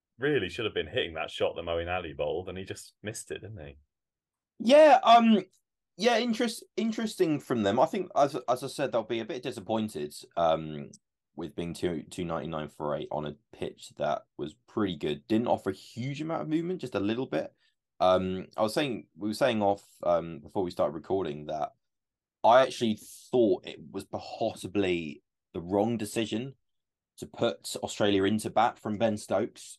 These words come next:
Speaker 2: with the weather forecasts, um, as it, as it is going to possibly be. Fingers crossed that it's not. Um, but he's turned out to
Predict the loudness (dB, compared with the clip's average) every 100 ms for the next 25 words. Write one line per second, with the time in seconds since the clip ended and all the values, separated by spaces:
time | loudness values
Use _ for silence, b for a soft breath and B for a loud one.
0 | -16 -6 -4 -2 2 2 2 0 -2 -2
1 | -4 -6 -12 -14 -6 0 0 0 -8 -4
2 | -4 -2 -4 -6 _ -2 -2 -2 -4 -6
3 | -10 -12 -6 -4 -4 -6 -10 _ _ _
4 | _ _ -4 -4 -4 -6 -4 -2 -2 -4
5 | _ b b b b _ -4 -4 -4 -6
6 | -4 -4 -4 -4 -2 -2 2 4 4 2
7 | -8 _ -4 -2 -4 -4 -2 0 0 -2
8 | -4 -6